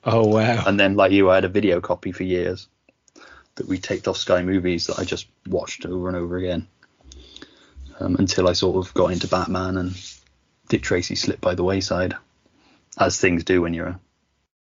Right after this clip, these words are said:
Speaker 2: kid going into teens.
Speaker 1: Yeah.
Speaker 2: Um, I think part of the problem was I made the mistake of wearing my Dick Tracy watch to senior school one day, and that didn't end well.
Speaker 1: Oh, dear.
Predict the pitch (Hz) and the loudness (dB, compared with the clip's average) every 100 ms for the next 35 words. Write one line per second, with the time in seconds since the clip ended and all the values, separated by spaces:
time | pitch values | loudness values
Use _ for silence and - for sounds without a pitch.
0 | _ _ _ _ _ _ _ - 85 - | _ _ _ _ _ _ _ -6 -4 -2
1 | 87 85 85 90 92 87 90 - _ _ | -2 -2 -6 -4 -2 -2 -4 -8 _ _
2 | - - - 110 104 90 - _ _ _ | -20 -16 -8 -6 -6 -10 -14 _ _ _
3 | 87 85 90 - - _ _ - - 110 | -4 -2 -4 -8 -18 _ _ -8 -2 0
4 | - 113 90 85 92 87 90 90 90 - | 2 2 2 0 0 0 -2 -4 -4 -6
5 | 104 92 92 - 98 92 92 92 90 90 | -6 -4 -6 -4 -4 -4 -2 -2 -2 -4
6 | 90 90 98 90 90 92 - - 98 92 | -4 -6 -6 -6 -4 -4 -4 -6 -6 -4
7 | 87 - 92 87 90 90 87 87 90 90 | -4 -2 -2 0 -2 -2 -2 -2 -4 -2
8 | - - 92 92 90 90 95 - _ - | -2 0 -2 -2 -2 0 -2 -4 _ -20
9 | _ _ - 107 113 101 - 98 95 90 | _ _ -2 0 0 -2 -6 -4 -4 -6